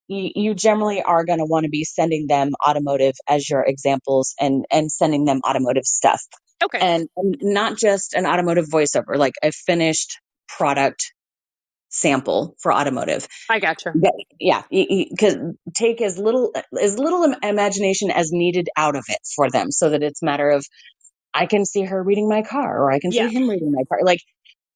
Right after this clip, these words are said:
Speaker 1: it's, yeah, the, don't, don't expect them to be creative and have to imagine. You just lay it out there and be like, "I can do this for you," you know? <laughs> So,
Speaker 2: But
Speaker 1: um,
Speaker 2: again, they, the, because they're a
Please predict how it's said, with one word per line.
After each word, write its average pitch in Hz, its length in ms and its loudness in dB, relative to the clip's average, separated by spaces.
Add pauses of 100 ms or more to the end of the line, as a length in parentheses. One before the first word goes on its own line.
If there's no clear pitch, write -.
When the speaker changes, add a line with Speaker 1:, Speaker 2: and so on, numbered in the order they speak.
(100)
Speaker 1:
it's, - 540 0
yeah, 175 180 0
the, 160 160 -6
don't, 214 360 -2
don't 220 180 0
expect 220 320 -4
them 202 120 0
to 190 60 -2
be 185 140 0
creative 180 360 0
and 165 100 -2
have 160 180 -4
to 170 120 -2
imagine. 135 440 0
You 151 160 2
just - 280 -2
lay 160 320 0
it 170 60 2
out 160 160 0
there 160 100 -2
and 156 80 -2
be 151 80 0
like, 139 240 0
"I 180 120 0
can 214 140 0
do 180 100 2
this 151 200 2
for 160 140 -6
you," 139 460 2
you 185 140 2
know? 170 220 2
<laughs> - 40 -20 (400)
So, 214 260 4 (720)
Speaker 2:
But 277 100 4 (180)
Speaker 1:
um, 320 280 0
Speaker 2:
again, 240 100 -12 (140)
they, 277 600 0
the, 233 380 0
because 269 400 -2
they're 539 160 2
a - 40 -14